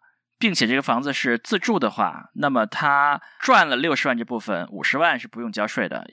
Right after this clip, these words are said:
要另外的十万是要交资产利得税。但如果不是自住的，就是出租房的话，就是永远六十万都是要交的，对吧？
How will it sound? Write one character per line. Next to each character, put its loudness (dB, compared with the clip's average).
要 0
另 -2
外 0
的 -4
十 -8
万 2
是 -6
要 0
交 0
资 0
产 -2
利 -6
得 2
税。 0
但 4
如 2
果 0
不 -4
是 0
自 0
住 0
的， -4
就 -2
是 0
出 2
租 0
房 0
的 -2
话， -2
就 -6
是 -4
永 -2
远 0
六 0
十 -4
万 0
都 -8
是 -8
要 -6
交 -2
的， -12
对 -12
吧？ -10